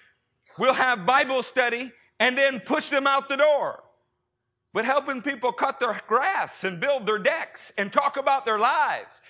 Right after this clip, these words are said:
and raise their children. Help them move. Well, you find out who your friends are on moving day, don't you? Wasn't it a good feeling when you showed up at the Hutchinson's house and you looked around and there were thirty other people there to help move?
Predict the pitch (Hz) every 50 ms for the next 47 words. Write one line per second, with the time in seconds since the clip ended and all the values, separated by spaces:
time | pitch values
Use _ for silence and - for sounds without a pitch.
0 | - 214 226 254 262 262 285 311 302 233 165 - 247 247 214 - 302 330 339 320
1 | 277 180 151 147 110 90 _ _ _ _ _ _ _ _ _ _ _ _ _ _
2 | _ _ _ _ _ _ _ _ _ _ _ _ _ _ _ _ _ _ _ _
3 | _ _ _ _ _ _ _ _ _ - 147 160 - - 165 165 156 147 156 190
4 | 214 196 139 - - - - - - _ _ _ _ _ _ _ - 143 151 156
5 | 151 143 - 170 160 165 160 156 135 151 156 143 139 131 - - 160 147 135 131
6 | 131 131 123 123 120 117 131 139 127 107 110 104 101 104 101 95 95 101 113 123
7 | 123 - - 147 139 _ _ _ _ _ _ _ _ _ _ _ _ _ _ _
8 | _ _ _ _ _ _ - - 226 262 269 247 180 151 131 196 185 147 - 170
9 | 175 175 175 170 170 165 151 139 131 123 117 - 175 156 151 151 147 147 143 -
10 | 123 135 143 143 - - 151 135 - 143 123 110 - 135 131 139 143 - - 123
11 | 113 113 117 131 135 - - 117 117 117 127 135 139 135 127 123 117 113 98 98
12 | - - - 135 139 139 139 135 120 120 123 123 104 - 131 135 123 - 135 127
13 | 123 135 135 135 147 147 _ _ _ _ _ - - 123 147 131 - 139 135 143
14 | 151 160